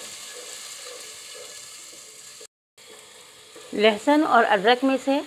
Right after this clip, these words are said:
कुछ ये कच्चापन ख़त्म हो जाए, उसके बाद मैं ये दो अदद टमाटर हैं जो मैं इसी में शामिल कर दूंगी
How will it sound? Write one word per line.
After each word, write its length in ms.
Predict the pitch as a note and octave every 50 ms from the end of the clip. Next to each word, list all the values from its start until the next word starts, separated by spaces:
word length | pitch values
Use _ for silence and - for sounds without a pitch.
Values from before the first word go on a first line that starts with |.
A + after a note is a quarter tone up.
| - - A#4 - - - - - - -
कुछ 220 | C#4 C#4+ C#4+ - C#4
ये 220 | B3+ B3+ B3+ C4+ D4 C#4 - - - -
कच्चापन 480 | G#3+ G3+ - - B3 A#3+ B3 B3+ B3 B3
ख़त्म 360 | A#3+ A3+ G3+ - A3+ B3 B3
हो 180 | G#3 G#3 A3 A3+
जाए, 280 | A3 B3+ B3+ C#4+ D4+ - - - - - - -
उसके 280 | - - - - B3+ A#3
बाद 300 | G#3 G#3+ G3+ G3+ A3 C4+ C#4 - - - - - - - - - - -
मैं 120 | A3 A#3 - - - - - - - - - - - - - -
ये 160 | F#3+ A#3+ A#3+
दो 140 | G3+ A3+ C4+
अदद 320 | D4 C#4+ B3+ A3 A#3+ A#3+ A3+ - - - - - - - - - -
टमाटर 440 | A3 G3+ G3 F#3+ F#3+ F#3+ - C4+ B3+
हैं 240 | C4 C#4 C#4+ D4+ C#4+ - - - - - - - -
जो 160 | E3+ A3+ A3+
मैं 220 | A3+ A3 G#3+ A3+ - - - - - - - - - -
इसी 240 | G#3+ - - A3+
में 200 | A3 G#3+ G#3 A#3 G#4+ G#4+ - - - - - -
शामिल 300 | A3+ F#3 E3+ F#3+ A3 B3
कर 180 | - C#4 B3+
दूंगी 380 | A#3+ C4 C4+ C4+ C4 C#4+ D4